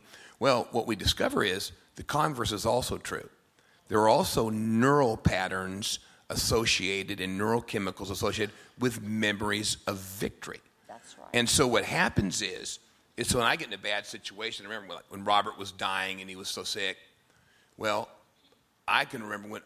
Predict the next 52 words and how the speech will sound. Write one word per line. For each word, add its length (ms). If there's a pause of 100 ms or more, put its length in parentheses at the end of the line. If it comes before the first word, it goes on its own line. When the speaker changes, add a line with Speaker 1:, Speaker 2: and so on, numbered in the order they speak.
Speaker 1:
I 160
was 160
dying 360
and 120
God 160
healed 240
me, 80
or 180
Peter 520
was 200
dying 440
and 120
God 220
healed 220
him. 240 (340)
So 140
what 100
happens 440
is, 300
is 180 (340)
one 260
of 80
the 80
reasons 260
you 120
remember 600
God's 380 (120)
acts, 320
it's 140
not 160
just 180
spiritual. 560 (400)
When 140
you 100
begin 200
to 60
remember, 260 (200)
"God 180
healed 260
me 100
that 200
time, 260
or 60 (140)
rescued 400
me 80
that 180
time, 160
or 80
helped 240
me 80
that 220
time," 280